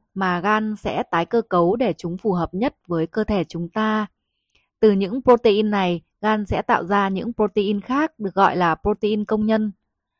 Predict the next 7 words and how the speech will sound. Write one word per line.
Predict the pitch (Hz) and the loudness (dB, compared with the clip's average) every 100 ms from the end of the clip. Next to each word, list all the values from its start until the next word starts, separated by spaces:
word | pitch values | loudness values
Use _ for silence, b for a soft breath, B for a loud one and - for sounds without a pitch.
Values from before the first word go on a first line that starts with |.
| b b b b | b b b b
Họ | - 233 - - | 0 4 4 6
protein | 240 240 247 240 220 | 4 4 2 2 2
đầu | 202 175 | 2 0
tiên, | 226 247 240 226 - | 0 2 2 -2 -2
protein | 214 202 208 202 | -2 2 0 0
cấu | 185 180 185 | 0 0 2
trúc, | 311 | 0